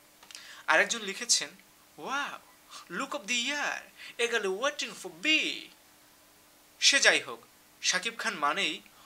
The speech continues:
হল মালিকদের ভরসার জায়গা এখনো। আগামী চোদ্দই ফেব্রুয়ারি মুক্তি পাবে ছবিটি।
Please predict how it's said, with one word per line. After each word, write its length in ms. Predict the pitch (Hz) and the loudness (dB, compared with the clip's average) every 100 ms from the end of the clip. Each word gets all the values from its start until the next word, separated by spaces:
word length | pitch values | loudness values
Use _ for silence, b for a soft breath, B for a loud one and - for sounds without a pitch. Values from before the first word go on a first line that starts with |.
| B 165 | B 6
হল 120 | 175 | 6
মালিকদের 480 | 170 160 160 202 202 | 6 2 0 -2 -2
ভরসার 480 | 147 147 - 175 | 0 0 2 0
জায়গা 440 | 170 131 127 196 214 | 2 0 0 -2 -4
এখনো। 360 | 156 - - - - - - B B B | -8 -10 -14 -20 -20 -20 -20 B B B
আগামী 280 | - 190 233 | 6 6 4
চোদ্দই 360 | 233 190 185 220 | -2 -4 -4 -6
ফেব্রুয়ারি 440 | 208 190 160 190 | -6 -6 -4 -6
মুক্তি 300 | 202 147 - | -8 -14 -10
পাবে 200 | 151 135 | -8 -4
ছবিটি। 480 | 139 147 131 - | -2 -4 -6 -8